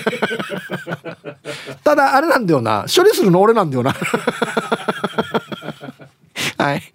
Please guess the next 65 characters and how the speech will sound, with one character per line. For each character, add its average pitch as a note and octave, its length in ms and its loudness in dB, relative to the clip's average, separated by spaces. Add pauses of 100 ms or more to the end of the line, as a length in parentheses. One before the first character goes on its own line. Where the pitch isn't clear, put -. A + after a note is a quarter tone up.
(520)
あ F3 100 0
り F3+ 80 4
が F#3+ 120 4
と D3+ 100 2
う C3+ 40 2
ご A#2+ 40 -2
ざ A2+ 120 -2
い G#2+ 40 -2
ま G#2 100 -2
す。 - 100 -12 (200)
い - 40 4
や、 G#3 180 2 (100)
で B3 100 6
も C4 100 6
ね、 G#3+ 100 6
わ A3+ 180 4
か G#4+ 140 4
ら A#4 120 6
ん A#4 40 4
人 - 140 2
が F3 80 6
聞 C#3+ 120 4
い C3 60 4
た B3+ 100 0
ら A2 100 0
ね、 A2 260 0 (580)
熊 F4 240 4
の F#4+ 100 4
一 - 160 4
種 - 100 -2
か A#3 80 6
な G#3+ 100 4
っ - 40 -6
て G#3 120 0
思 E3+ 140 6
う E3 60 6
よ D#3 80 6
ね、 G3+ 120 4
多 F#3 140 4
分 D3+ 140 -2
ね。 A3 300 4
も C#4 100 4
し G3+ 60 -2
く G#3+ 60 2
は F#3+ 60 2
熊 E4+ 240 4
の G#3+ 120 2
手 C#4 220 2
か F#3+ 120 2
な D#3 160 4
と G#2+ 80 -8
か D3+ 100 0
ね、 A3+ 220 4 (420)
思 F3+ 160 4
っ - 60 -4
た F#3+ 100 2
り D#3+ 60 4
し D3+ 60 4
ま F#3 100 4
す D#3+ 80 2
よ A2 120 2
ね。 C3+ 300 0 (460)
う - 40 -8
ん。 - 40 -4
は F2 640 -6